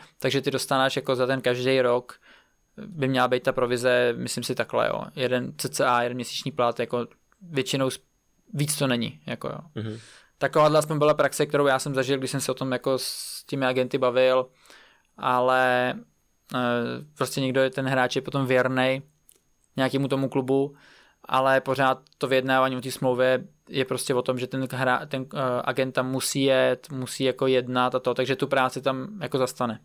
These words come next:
Speaker 2: Jo. Kolik, eh, agentů si vystřídal během své kariéry?
Speaker 1: Hele, já měl vlastně da-, já měl vlastně dva v podstatě. Měl jsem Davida Nehodu hodně dlouho, hodně dlouho a pak jsem na, na, na, měl na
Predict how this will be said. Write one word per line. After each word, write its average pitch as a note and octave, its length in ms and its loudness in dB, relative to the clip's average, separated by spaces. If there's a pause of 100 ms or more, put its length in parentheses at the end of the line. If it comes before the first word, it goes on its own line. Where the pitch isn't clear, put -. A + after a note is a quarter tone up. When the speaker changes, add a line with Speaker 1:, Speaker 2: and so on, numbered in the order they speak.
(120)
Speaker 2:
Jo. B2+ 140 -4 (720)
Kolik, D#3 340 0
eh, F2+ 280 -6
agentů C3+ 300 -4
si C3+ 120 0
vystřídal A2+ 440 2
během A2+ 220 -2
své A#2+ 140 -2
kariéry? G2 460 -2 (1200)
Speaker 1:
Hele, G3+ 180 4
já F#3+ 60 6
měl G3 140 2
vlastně F3+ 200 0
da-, D3 280 4 (240)
já D3+ 120 2
měl E3+ 160 2
vlastně D#3+ 320 0
dva B2+ 340 2
v D3+ 80 -10
podstatě. D#3 600 2 (200)
Měl C#3+ 120 -6
jsem D3+ 120 -4
Davida C3+ 220 2
Nehodu D3 520 2
hodně C#3 260 0
dlouho, D3 500 0 (420)
hodně C#3 200 -10
dlouho C3 320 0
a D3 60 2
pak C#3 300 -4
jsem C#3 280 -4
na, C3 260 -2
na, C3 160 -4
na, C3 240 -4
měl C3 400 -2
na B2+ 100 -4